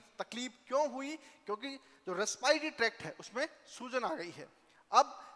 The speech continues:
जो mucus का जो formation है respiratory tract में, वो बहुत ज़्यादा होने लगता है और वो कफ के रूप में बाहर आता है। तो ये सबसे पहला point तो ध्यान रखना, कब? नाइनटीन नाइंटी एट। फिर कौन सी organization?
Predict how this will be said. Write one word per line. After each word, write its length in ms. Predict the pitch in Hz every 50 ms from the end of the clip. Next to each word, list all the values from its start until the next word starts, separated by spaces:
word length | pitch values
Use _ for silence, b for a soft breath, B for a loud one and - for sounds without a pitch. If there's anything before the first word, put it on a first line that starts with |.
| B -
जो 60 | 214
mucus 380 | 214 214 226 240 - 320 302 302
का 120 | - 294
जो 120 | 262 277 269
formation 520 | - - 208 214 208 240 277 277 - 269
है 100 | 233 196
respiratory 360 | 190 202 - - 262 240 233
tract 220 | 214 220 202 - 202
में, 100 | 202 196
वो 120 | 214 226
बहुत 580 | 190 165 165 165 - - - 294 302 302 - 202
ज़्यादा 200 | 220 220 208 185
होने 200 | 170 190 190 190
लगता 240 | 175 160 - - 135
है 60 | - B B B B
और 100 | 190 185
वो 80 | 208
कफ 320 | 202 - - 247 240 - -
के 80 | - 247
रूप 200 | 202 208 196 214
में 180 | 220 262 320 - B B B B B
बाहर 320 | 147 - 165 151 165 156
आता 240 | 147 131 123 - 127
है। 80 | 123 - _ _ _ _ _ _ _ _ _ _ _ _ _ _ _ _ _ _ _ b b b b b b -
तो 100 | 220 226 202 - -
ये 220 | 180 185 240 247
सबसे 300 | 233 - 254 240 - 269
पहला 220 | 254 - 247 247 247
point 280 | - 247 247 262 247
तो 80 | 269 262
ध्यान 220 | 214 214 196 226
रखना, 220 | 233 233 - 247 240
कब? 340 | - - 247 277 - - - - - - - _ _ _ _ _ _ -
नाइनटीन 400 | 190 214 220 - - 254 254 233
नाइंटी 300 | 220 214 220 214 226 247
एट। 260 | 294 330 - - -
फिर 140 | - 240 226 - -
कौन 180 | 220 240 262
सी 140 | 240 - -
organization? 680 | 240 - 202 202 196 220 220 214 208 202 220 - - 294